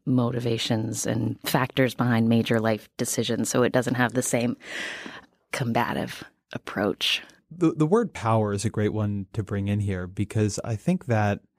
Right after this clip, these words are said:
Speaker 2: that has such a transformative effect on a, on a journalist.
Speaker 1: Mm.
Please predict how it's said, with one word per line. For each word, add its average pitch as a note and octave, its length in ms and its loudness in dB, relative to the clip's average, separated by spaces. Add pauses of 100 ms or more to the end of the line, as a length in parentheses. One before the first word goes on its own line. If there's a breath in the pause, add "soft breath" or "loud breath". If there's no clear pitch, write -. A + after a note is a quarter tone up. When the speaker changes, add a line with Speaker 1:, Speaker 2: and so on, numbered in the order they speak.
(480)
Speaker 2:
that C3 140 2
has D3 140 2
such F3+ 180 -2
a G#3 40 0
transformative G#2+ 800 0
effect - 540 -8 (100)
on G#2 140 -4
a, F#2+ 220 -4
on G2+ 120 -8
a F#2 40 -6
journalist. F2+ 680 -8
Speaker 1:
Mm. - 60 -10